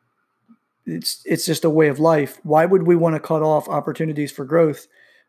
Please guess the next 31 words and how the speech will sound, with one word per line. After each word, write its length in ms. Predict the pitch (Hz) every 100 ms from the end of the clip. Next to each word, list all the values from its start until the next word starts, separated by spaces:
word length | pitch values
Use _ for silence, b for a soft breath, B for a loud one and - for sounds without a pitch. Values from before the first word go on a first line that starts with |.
| _
because 240 | 151 156
we 100 | 143
feel 180 | 135 170
like 160 | 156 147
we 80 | 156
need 160 | 151
to 60 | 147
be 140 | 147
right 320 | 139 151 147
right 200 | 156 147
now? 420 | 151 160 151 - - _ _ _ _ _ _ _ _ _ _ _ -
Let's 160 | 147
take 200 | - 160
our 100 | 160
time. 500 | 139 170 165 139 139 -
Being 220 | 170 165
right 240 | 170 175
isn't 220 | 165 165
necessarily 460 | 156 143 165 156 139
wrong, 460 | 147 214 156 139 160 _ _ _
right? 140 | 143 135
It's 160 | 135
not 260 | 175 165 -
wrong 440 | 156 151 202 180 156
to 120 | 147
want 220 | 156 156
to 60 | 151
be 140 | 147
right, 400 | 139 165 170 - - _ _ _ _ _ _ _ _ _ -
but 180 | 165
it 220 | 160 160